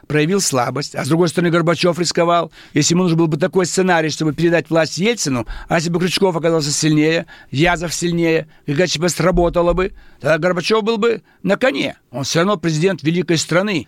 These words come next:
а Ельцин арестован, может быть, даже и расстрелян. Вот. Все замолчали. Все союзные республики на цыпочках стояли в девять ноль ноль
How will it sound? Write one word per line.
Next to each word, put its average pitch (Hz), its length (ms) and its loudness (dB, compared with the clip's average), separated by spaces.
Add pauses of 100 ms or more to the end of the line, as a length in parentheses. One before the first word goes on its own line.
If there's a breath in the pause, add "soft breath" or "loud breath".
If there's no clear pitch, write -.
а 135 180 0
Ельцин 160 360 0
арестован, 196 440 2
может 156 160 -2
быть, 147 80 -4
даже 139 220 2
и 143 40 2
расстрелян. 151 540 -2 (120)
Вот. 135 180 -2
Все 269 240 0
замолчали. 185 560 -2
Все 208 300 0
союзные 175 280 0
республики 196 640 -2 (300 soft breath)
на 170 280 2
цыпочках 180 580 -2
стояли 185 640 0 (180 soft breath)
в 120 80 -10
девять 165 420 2
ноль 151 180 2
ноль 202 340 0